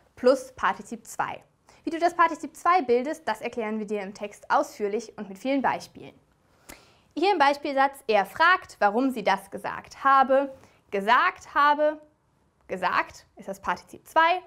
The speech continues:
und habe ist der Konjunktiv eins von haben. Du findest noch viele weitere Beispielsätze zum Futur eins, Futur zwei und auch zum Perfekt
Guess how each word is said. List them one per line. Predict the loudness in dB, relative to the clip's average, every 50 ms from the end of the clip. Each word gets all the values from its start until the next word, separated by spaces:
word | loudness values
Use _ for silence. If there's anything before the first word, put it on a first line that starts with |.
| -18 _ _ _ -10
und | -8 -8 -8 -4 0
habe | 2 4 4 4 4 2 -2 -2 -4 -6 -12 _ _ _ -8
ist | -6 -2 -2
der | -2
Konjunktiv | 0 0 0 0 0 -2 -4 -6 -8 -6
eins | -8 -8 -8 -10 -14 -10
von | -8 -6 -6 -6 -6 -4
haben. | -4 -4 -4 -4 -8 -20 _ _ _ _ _ _ _ _ _ _ _ _ -20 -12
Du | -6 -2
findest | -2 -2 -2 -2
noch | -6 -10
viele | -6 -2 -2 0 2 4
weitere | 2 2 2 0 -4 -6
Beispielsätze | 0 0 0 0 0 -6 -12 -12 -10 -10 -14 -16 -16 -20 -20 -20 _ _ _ _ _ _ _
zum | -12 -12 -10
Futur | -10 -10 -4 -2 0
eins, | 2 2 0 -2 -4 -8
Futur | -6 -8 -6 -6 -8 -10
zwei | -2 0 2 2 2 2 0 -2
und | -6 -6 -2 -2
auch | -2 -2 -4
zum | -8 -12 -12 -12
Perfekt | -6 -2 0 0 0 0 -2 -4 -4 -4 -8 -20 -20